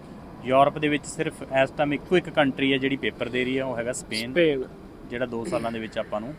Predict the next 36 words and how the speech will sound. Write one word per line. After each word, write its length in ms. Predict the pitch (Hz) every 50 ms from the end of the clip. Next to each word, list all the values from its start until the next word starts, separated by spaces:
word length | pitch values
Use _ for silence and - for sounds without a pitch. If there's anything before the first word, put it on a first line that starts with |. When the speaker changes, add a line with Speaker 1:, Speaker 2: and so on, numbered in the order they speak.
| - -
Speaker 1:
ਪੇਪਰ 280 | - 107 - - - 98
ਦੇ 160 | 92 92 90
ਰਿਹਾ। 140 | 92 98 - - - - - - - - -
ਪਹਿਲਾਂ 200 | 120 113 120 127
ਪੁਰਤਗਾਲ 580 | 120 - 117 110 - 117 123 123 123 123 127 123 - -
ਪੇਪਰ 240 | 127 117 - 131 123
ਦਿੰਦਾ 280 | 123 120 120 120 120
ਸੀ, 100 | 113 131
ਪੁਰਤਗਾਲ 400 | 123 - 117 - - 117 123 117
ਨੇ 60 | 117 117
ਪੇਪਰ 300 | 117 113 - - 117 113
ਫਿਲਹਾਲ 320 | - 113 113 110 113 107
ਬੰਦ 200 | 107 104 101 107
ਕਰਤੇ, 360 | 104 113 113 110 - 120 117 - - - - - - - 147
ਤਾਂ 120 | - -
Speaker 2:
ਬਿਲਕੁਲ 60 | 143
Speaker 1:
ਕਰਕੇ 280 | 139 120 147 143 139 139
Speaker 2:
ਬੰਦ 120 | 131 131
ਕਰਤੇ 400 | 127 127 123 120 - - 123 117
ਹੋਏ। 80 | 117 110
Speaker 1:
ਸਾਰੇ 420 | 98 - 113 113 117 123 131 131
ਹੀ 300 | 120 127 127 127 123 123 120
ਜਿੰਨੇ 320 | 123 123 127 131 143 151 156
ਵੀ 220 | 151 151 151 147 - - - - - - -
ਆ 200 | 139 131 131 135
ਰਹੇ 140 | 139 147 151
ਨੇ 160 | 151 143 139
ਇਸ 100 | 131 -
ਟਾਈਮ 140 | - 143 143
ਸਪੇਨ 340 | 139 - - 120 117 117 120
ਦੇ 80 | 127
ਵਿੱਚ 220 | 131 135 127 - -
ਹੀ 60 | 139
ਆ 140 | 127 120 117
ਰਹੇ 200 | 123 131 131 135
ਆ 80 | 131